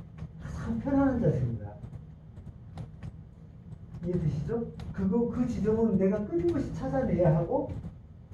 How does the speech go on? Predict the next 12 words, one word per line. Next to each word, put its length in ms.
문제는 500
우리 200
몸은 460
어디론가 540
치우치려고 600
하는 220
속성이 460
있어요. 440
그죠? 320
그래서 180
그 160
속성을, 720